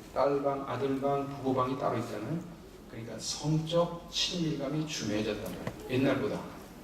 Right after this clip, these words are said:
예, 그래서 세 번째, 은인 역할을 새로 배워야 된다.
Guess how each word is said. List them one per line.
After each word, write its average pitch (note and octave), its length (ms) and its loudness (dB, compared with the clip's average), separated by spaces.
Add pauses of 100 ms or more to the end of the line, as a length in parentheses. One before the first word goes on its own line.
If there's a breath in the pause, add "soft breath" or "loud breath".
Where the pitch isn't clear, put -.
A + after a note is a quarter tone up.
(520)
예, - 120 2 (220)
그래서 B2 340 2 (880)
세 C#3 220 4
번째, C#3+ 340 4 (1400)
은인 C3+ 380 6
역할을 E3 480 2
새로 C3+ 500 0 (160)
배워야 F#2 300 2
된다. F2 320 -2